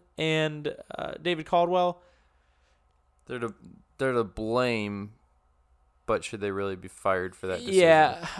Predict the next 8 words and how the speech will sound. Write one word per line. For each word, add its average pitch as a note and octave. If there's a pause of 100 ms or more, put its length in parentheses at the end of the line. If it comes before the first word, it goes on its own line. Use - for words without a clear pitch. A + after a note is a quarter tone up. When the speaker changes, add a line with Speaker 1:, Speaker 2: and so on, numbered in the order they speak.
(100)
Speaker 1:
again, D3+
as C#3
far D#3
as D3+
being B2+
fired F3
goes, D#3+ (240)
Speaker 2:
Because C3